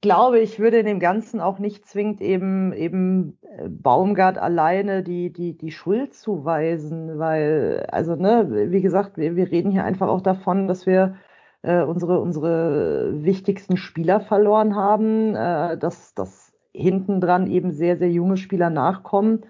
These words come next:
ähm, was eben ja auch daran liegt, dass wir einfach nicht, nicht die, die, die Kohle haben für wirklich gestandene Bundesligaspieler,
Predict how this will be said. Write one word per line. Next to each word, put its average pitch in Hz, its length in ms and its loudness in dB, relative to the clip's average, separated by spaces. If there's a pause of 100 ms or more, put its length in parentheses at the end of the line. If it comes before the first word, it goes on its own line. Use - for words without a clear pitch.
(600)
ähm, 170 560 0
was 151 200 -2
eben 185 240 0
ja 170 140 2
auch 147 180 -2
daran 175 320 2
liegt, 185 220 -2
dass 170 160 -8
wir - 140 -10
einfach - 280 -4
nicht, 170 300 -6
nicht - 260 -10
die, 165 300 -6 (100)
die, 151 120 -10 (180)
die - 100 -14
Kohle 185 460 4
haben 175 240 2
für 156 220 -10
wirklich 180 280 -10
gestandene 190 560 -2
Bundesligaspieler, 208 1120 -2